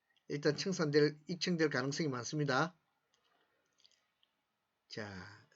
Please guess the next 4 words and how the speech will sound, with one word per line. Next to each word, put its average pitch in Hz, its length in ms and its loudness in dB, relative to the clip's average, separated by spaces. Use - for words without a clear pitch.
자, 117 220 -14
고점을 151 440 -6
넘겨보자. 156 560 2
자, 117 120 -14